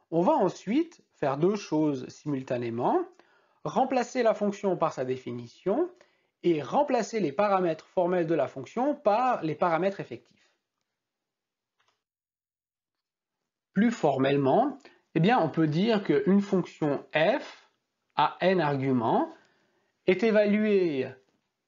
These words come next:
en évaluant les expressions E un à E n dans les valeurs V un à Vn, puis en remplaçant l'application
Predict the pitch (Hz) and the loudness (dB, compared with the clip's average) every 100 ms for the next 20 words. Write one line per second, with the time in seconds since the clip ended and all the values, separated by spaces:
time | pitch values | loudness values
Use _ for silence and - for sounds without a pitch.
0 | _ _ 147 151 214 214 202 190 196 180 | _ _ -2 0 2 2 2 2 2 2
1 | 165 151 - _ _ 143 139 151 175 - | 2 -2 -8 _ _ -6 -2 -2 -4 -4
2 | - 175 - 175 160 - 196 208 190 185 | -6 -4 -2 -2 0 0 2 2 0 0
3 | 180 180 147 131 - 185 - 175 170 151 | 0 0 -2 -2 0 0 0 -2 -2 -4
4 | 120 _ _ - 147 139 139 139 170 170 | -8 _ _ -10 -6 -4 -2 0 2 2
5 | 160 147 131 127 131 131 156 185 175 165 | 0 -2 -4 -10 -14 -6 0 2 2 0
6 | 160 - 120 120 143 170 131 143 262 139 | -6 -8 -10 -6 -4 -4 -4 -6 -4 -6
7 | - _ _ _ _ _ _ - - 165 | -8 _ _ _ _ _ _ -18 -6 -2
8 | 208 370 - _ _ _ _ _ _ _ | -2 -4 -8 _ _ _ _ _ _ _
9 | _ _ _ _ _ _ _ _ _ _ | _ _ _ _ _ _ _ _ _ _
10 | _ _ _ _ _ - 156 160 294 302 | _ _ _ _ _ 0 2 4 2 2
11 | 240 233 226 175 151 151 220 226 254 202 | 0 2 2 2 4 4 2 2 -6 -4
12 | 202 - - 202 214 | -4 -6 -4 -2 -2